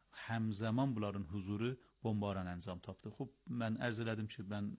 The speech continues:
torpağın altından, biləxər o səngərin altından çıxandan sonra ki, şəhid Yaxçıyan bəndəni çıxartdı və bir miqdar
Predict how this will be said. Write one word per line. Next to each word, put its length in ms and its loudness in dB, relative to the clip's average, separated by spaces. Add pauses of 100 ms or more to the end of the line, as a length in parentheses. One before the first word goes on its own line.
(100)
torpağın 440 -2
altından, 380 -2
biləxər 300 -8
o 40 -8
səngərin 400 -2
altından 360 -4
çıxandan 380 -2
sonra 240 -6
ki, 260 -12
şəhid 300 -6
Yaxçıyan 380 -4
bəndəni 380 -2 (380)
çıxartdı 520 -6
və 160 -4
bir 160 0
miqdar 320 0